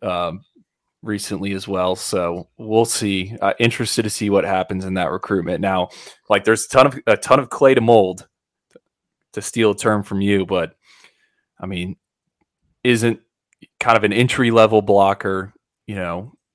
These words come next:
and you would like to see more production. I'm not, I'm not saying that's a huge indicator for the tight end position, but,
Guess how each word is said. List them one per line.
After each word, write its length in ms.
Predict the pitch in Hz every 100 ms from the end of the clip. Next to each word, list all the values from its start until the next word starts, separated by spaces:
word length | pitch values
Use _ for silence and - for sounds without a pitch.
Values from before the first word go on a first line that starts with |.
| _ _
and 260 | 113 107 104
you 100 | 107
would 180 | 110
like 260 | 104 143 -
to 100 | 104
see 240 | - 123
more 240 | 104 107 107
production. 580 | - 95 107 - - 87
I'm 80 |
not, 240 | 98 104 -
I'm 580 | _ _ _ _ _ -
not 100 | 110
saying 140 | 120
that's 180 | 107 98
a 40 | 98
huge 280 | 120 110
indicator 520 | 104 107 101 - 98 95
for 140 | 104
the 100 | 90
tight 240 | - 104 101
end 160 | 104
position, 500 | 101 87 85 - 90
but, 300 | 87 85 78